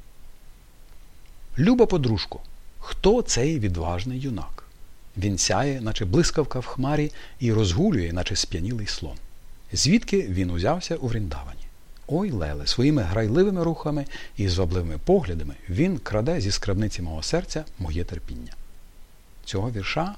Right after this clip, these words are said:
Лаліта Мадхва два одинадцять промовляє Шіматі Радарані до своєї подруги Лаліта Деві. Шіматі Радарані — це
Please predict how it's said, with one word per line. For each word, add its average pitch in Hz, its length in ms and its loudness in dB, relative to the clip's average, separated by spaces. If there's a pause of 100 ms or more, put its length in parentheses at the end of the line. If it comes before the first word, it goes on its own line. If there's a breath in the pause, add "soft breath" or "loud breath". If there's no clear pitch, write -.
Лаліта 151 280 -2
Мадхва 143 320 -4
два 131 120 -4
одинадцять 123 580 -4 (380 loud breath)
промовляє 95 540 4
Шіматі 78 360 -4
Радарані 175 520 -2
до 87 160 -2
своєї 80 340 -2
подруги 147 560 0
Лаліта 85 320 -2
Деві. - 240 -6 (2000)
Шіматі 143 420 4
Радарані — 135 460 2
це 98 220 -2